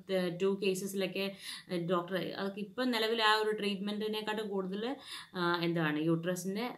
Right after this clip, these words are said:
ആ, യൂട്രസിനോട് അസോസിയേറ്റ് ഉള്ള മസിൽസിനെ tighten ചെയ്യാൻ വേണ്ടി ചെയ്യുന്ന laparoscopic surgeries ഒക്കെ ഉണ്ട്. അങ്ങനെയുള്ള surgeries ഉണ്ട്. പിന്നെ,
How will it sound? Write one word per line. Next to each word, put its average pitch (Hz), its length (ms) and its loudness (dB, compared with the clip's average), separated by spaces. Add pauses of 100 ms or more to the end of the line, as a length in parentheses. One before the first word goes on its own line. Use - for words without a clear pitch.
(100)
ആ, 165 200 4
യൂട്രസിനോട് 185 560 2
അസോസിയേറ്റ് 175 440 0
ഉള്ള 175 120 0
മസിൽസിനെ 175 680 0 (120)
tighten 175 440 2
ചെയ്യാൻ 165 380 4
വേണ്ടി 160 480 0
ചെയ്യുന്ന 160 440 -2 (380)
laparoscopic 170 800 0
surgeries 156 460 2
ഒക്കെ - 160 -6
ഉണ്ട്. 120 480 -10 (240)
അങ്ങനെയുള്ള 185 460 4
surgeries 170 560 4
ഉണ്ട്. 165 440 0
പിന്നെ, 185 300 -2